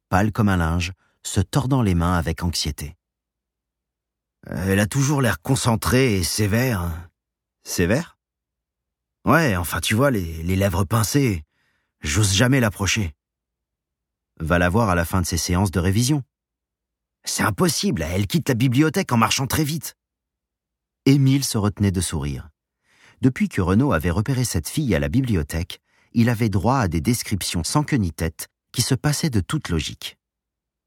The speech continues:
Elle a les cheveux blonds et frisés, elle boit des litres d'eau, elle est toujours avec sa bouteille d'eau à la bibliothèque, elle doit étudier le droit,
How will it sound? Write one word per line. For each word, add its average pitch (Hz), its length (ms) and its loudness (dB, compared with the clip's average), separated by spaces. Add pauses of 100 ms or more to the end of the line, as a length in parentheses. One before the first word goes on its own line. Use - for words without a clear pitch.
(680)
Elle 87 160 2
a 87 60 4
les 92 100 2
cheveux 92 280 0
blonds 92 260 2
et 92 60 0
frisés, 85 440 -2 (260)
elle 78 200 -2
boit 87 180 2
des 87 100 0
litres 90 280 0
d'eau, 80 240 0 (340)
elle 85 140 -2
est 78 100 -2
toujours 104 340 2
avec 95 180 0
sa 92 120 0
bouteille 87 320 0
d'eau 101 160 2
à 92 60 2
la 87 100 2
bibliothèque, 90 720 0 (380)
elle 85 160 0
doit 85 200 0
étudier 92 380 0
le 107 120 2
droit, 87 320 2